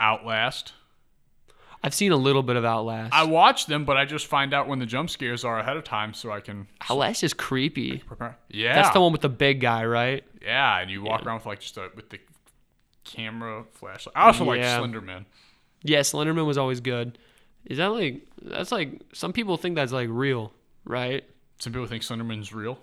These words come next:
Speaker 2: Yeah, isn't that, like, a thing
Speaker 1: Some
Speaker 2: that
Speaker 1: people, yeah.
Speaker 2: But, like, there's, like, a whole,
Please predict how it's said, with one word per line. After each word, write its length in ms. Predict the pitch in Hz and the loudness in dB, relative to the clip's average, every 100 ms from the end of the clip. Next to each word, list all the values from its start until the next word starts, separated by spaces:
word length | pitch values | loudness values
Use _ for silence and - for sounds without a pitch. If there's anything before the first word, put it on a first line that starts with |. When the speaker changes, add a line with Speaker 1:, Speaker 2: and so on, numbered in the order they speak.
| - | -4
Speaker 2:
Yeah, 300 | 147 165 120 | 2 4 4
isn't 160 | 123 151 | 0 0
that, 100 | 147 | 2
like, 140 | 143 | 2
a 60 | 123 | 0
thing 320 | - 131 139 | 0 0 0
Speaker 1:
Some 120 | 127 | -2
Speaker 2:
that 120 | 117 | -4
Speaker 1:
people, 280 | 143 107 113 - | -6 -8 -10 -10
yeah. 240 | 98 113 - - - _ _ _ _ _ - | -10 -10 -14 -20 -20 _ _ _ _ _ 0
Speaker 2:
But, 100 | 156 | 4
like, 260 | 139 117 - - _ _ 185 | 4 2 -4 -20 _ _ -14
there's, 320 | 131 143 127 | -6 -4 -2
like, 160 | 131 | -4
a 80 | 127 | -4
whole, 580 | 120 143 131 127 123 | -2 -2 0 -2 -4